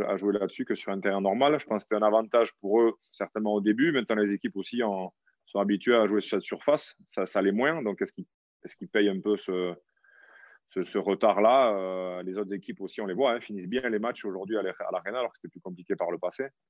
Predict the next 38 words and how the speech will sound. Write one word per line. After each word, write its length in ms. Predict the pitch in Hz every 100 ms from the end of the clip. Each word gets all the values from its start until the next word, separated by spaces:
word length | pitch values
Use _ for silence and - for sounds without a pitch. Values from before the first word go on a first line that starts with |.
| -
Et 420 | 87 87 87 87
on 160 | 90 87
sent 160 | - 113
que 80 |
c'est 80 | -
le 60 | 92
Racing 320 | 95 - 123
qui 100 | 98
finit 180 | - 92
un 80 | 90
peu 100 | 95
moins 160 | 101
bien 180 | 98 101
les 100 | 101
matchs. 280 | 117 - - _ _ - - - _
Donc, 300 | 87 90 90
euh, 40 | 95
outre 300 | 107 - 110
le 120 | 104
fait 180 | 120 104
qu'il 140 | 104
y 20 |
ait 40 | 98
des 80 |
absences, 460 | 104 - 139 139 -
il 60 | 110
y 40 |
a 60 | 104
aussi, 340 | 95 - 117
euh, 340 | 110 104 101 92
certainement 440 | 98 - 107 120
un 100 | 117
problème, 500 | - 107 101 117 117
euh, 380 | 104 101 98 95
d'envergure, 580 | 101 101 95 95 107 101
euh, 300 | 95 92 92 _ _ _ _ _
euh, 100 | 92 87
physique. 360 | 110 107 123